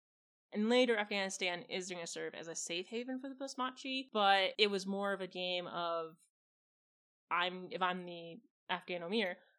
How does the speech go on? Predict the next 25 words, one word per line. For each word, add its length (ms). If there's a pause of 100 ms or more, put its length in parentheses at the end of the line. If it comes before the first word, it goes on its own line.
(120)
I'm 80
gonna 120
placate 500
the 80
Russians 400
because 140
I 40
just 240
defeated 300
the 60
British 380
and 80
I 140
really 200
don't 200
want 220
to, 140
like, 240
get 100
into 220
a 60
war 220
with 100
the 80
Russians 360